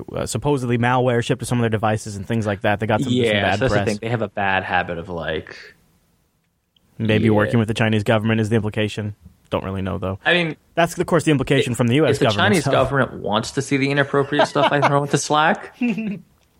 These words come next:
Speaker 1: Right.
Speaker 2: think they'll never sp-, sp-, uh, you know, spy on my phone again after that.
Speaker 1: <laughs> Yeah, right. Uh, they
Speaker 2: Let's
Speaker 1: can
Speaker 2: just
Speaker 1: have
Speaker 2: say
Speaker 1: that.
Speaker 2: we're big fans of the T V program Oz and just leave it at that.
Speaker 1: <laughs> So you're rock-, you're back on the iPhone, huh? So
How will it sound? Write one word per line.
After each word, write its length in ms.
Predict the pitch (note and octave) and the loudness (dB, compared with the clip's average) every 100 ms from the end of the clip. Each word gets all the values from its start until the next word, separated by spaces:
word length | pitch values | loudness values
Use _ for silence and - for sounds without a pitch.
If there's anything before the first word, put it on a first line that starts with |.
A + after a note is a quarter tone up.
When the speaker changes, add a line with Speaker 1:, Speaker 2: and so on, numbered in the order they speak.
| - | -10
Speaker 1:
Right. 280 | F#3+ C#3+ A#2 | -2 0 2
Speaker 2:
think 200 | C#3+ B2+ | 0 -2
they'll 100 | A#2+ | -8
never 280 | A2 G#2+ A#2+ | -6 -4 -4
sp-, 420 | A2+ - - A#2+ - | -6 -8 -10 -12 -10
sp-, 200 | - - | -14 -6
uh, 260 | G2+ G2 F#2 | -2 0 0
you 60 | F2+ | 0
know, 220 | F#2 D#2+ | -4 -6
spy 280 | - - G2 | -6 0 0
on 60 | G2 | 2
my 100 | G2 | 0
phone 180 | F#2+ F#2+ | 0 -2
again 340 | E2 - E2+ | -4 -6 -2
after 260 | G#2+ E3 D3 | -2 -2 -2
that. 220 | D#3 F#3+ | -2 -2
Speaker 1:
<laughs> 60 | - | -4
Yeah, 240 | G3+ G3+ | -4 -2
right. 240 | F#3+ E3 C#3+ | -2 -2 -2
Uh, 240 | C#3 A#2+ | -2 -2
they 100 | C3 | -2
Speaker 2:
Let's 100 | C#3+ | -2
Speaker 1:
can 40 | A#2+ | 0
Speaker 2:
just 100 | B2 | 0
Speaker 1:
have 40 | |
Speaker 2:
say 60 | F3+ | 0
Speaker 1:
that. 60 | D#3+ | 0
Speaker 2:
we're 80 | A#2+ | 0
big 260 | - A2+ | 0 -2
fans 280 | - A#2 G#2+ | -2 -2 -2
of 40 | G#2 | -4
the 40 | F#2+ | -4
T 160 | G2+ | -4
V 120 | F#2+ | -4
program 420 | F#2 F#2+ F2 E2+ - | -2 -2 0 0 -2
Oz 380 | - - - | -4 -4 -6
and 100 | - | -10
just 240 | G2 - - | -10 -10 -6
leave 380 | E2 F2 G2 A2+ | -4 -2 0 0
it 80 | |
at 100 | F2+ | -2
that. 140 | - - | -4 -10
Speaker 1:
<laughs> 40 | - - - - - _ - - | -16 -20 -20 -20 -20 _ -20 -18
So 160 | - F#3 | -8 -2
you're 220 | F3+ G#3+ | 0 0
rock-, 180 | A3 G#3 | 0 -2
you're 140 | G3 | -2
back 200 | G3 A3 | 0 0
on 80 | G#3 | 0
the 80 | D#3+ | 0
iPhone, 360 | D3 A#3+ C3 A#2+ | 0 0 -2 -2
huh? 100 | |
So 80 | A#2+ | -2